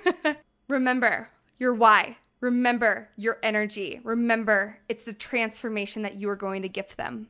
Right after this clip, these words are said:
My secret number two is to align and create non-negotiable goals, because you need to get into that state of alignment. Alignment is a common phrase often used in the law of attraction.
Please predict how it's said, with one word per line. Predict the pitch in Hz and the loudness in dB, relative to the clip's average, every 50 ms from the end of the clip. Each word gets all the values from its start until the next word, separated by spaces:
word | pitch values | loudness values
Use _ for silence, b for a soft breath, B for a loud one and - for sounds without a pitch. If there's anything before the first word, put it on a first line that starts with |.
| _ _ _ _ _ b b b b b | _ _ _ _ _ b b b b b
My | - 233 | -4 -4
secret | 247 - - 277 - 277 247 254 | -4 -2 -4 -4 -2 -2 0 0
number | 247 240 240 | 2 2 2
two | 233 - - 240 226 | 0 -2 -2 0 0
is | 214 214 - | 0 -2 -4
to | - 240 233 233 | -6 -2 -2 0
align | 220 226 226 220 208 214 214 208 196 190 196 202 - - _ _ _ _ - | 0 4 4 6 6 6 4 2 -2 -4 -8 -10 -14 -16 _ _ _ _ -6
and | 240 247 | -6 -6
create | - - - 240 226 220 214 214 214 233 | -4 -6 -6 -2 0 0 0 0 0 -2
non-negotiable | 233 220 214 208 208 220 220 220 208 214 208 196 - - 196 202 202 | 0 2 4 4 4 2 0 -2 -2 -2 -4 -4 -4 -6 -4 -4 -4
goals, | 190 196 202 196 185 113 240 - - - - - _ _ _ b b b b b b b b b b b b b _ _ | -2 -2 -2 -2 -2 -2 -6 -12 -16 -20 -20 -20 _ _ _ b b b b b b b b b b b b b _ _
because | 254 240 - - 254 254 247 247 240 240 214 - - - _ _ _ _ _ | -6 -6 -2 2 2 4 6 6 4 2 0 -6 -14 -20 _ _ _ _ _
you | - 220 220 254 269 | -12 -6 -2 0 2
need | 269 277 285 302 294 | 2 2 0 -2 -2
to | - 320 | -4 -4
get | 233 - 262 - | -4 -4 -6 -6
into | - 233 - | -6 -6 -4
that | 226 226 - - | -2 -2 -2 -2
state | - - - 226 220 - | -4 -2 -2 -2 -2 -2
of | 208 | -2
alignment. | 208 208 202 196 190 190 190 190 190 190 - 269 - - - | -2 -2 -2 -2 -2 -4 -4 -6 -10 -12 -14 -16 -16 -12 -8
Alignment | - 247 247 262 269 294 302 339 339 - 262 | -6 2 6 6 6 6 4 0 -2 -2 -4
is | - - | -6 -6
a | 233 | -8
common | - - - 240 247 247 247 | -4 0 2 2 2 2 0
phrase | 240 - 233 220 208 208 208 202 196 - - - _ - | 0 0 2 2 4 4 2 0 -2 -6 -12 -10 _ 2
often | 285 359 427 440 - - 466 415 339 | 4 4 4 2 2 2 2 2 2
used | 277 240 254 262 262 254 262 254 247 - | 2 0 0 0 0 -2 -4 -6 -6 -6
in | - 247 214 | -4 -2 0
the | 233 | 0
law | 226 220 214 214 | 2 4 4 4
of | 202 | 4
attraction. | 190 190 - - - - - - - - - B | 4 0 -4 -6 -6 -8 -8 -10 -10 -12 -14 B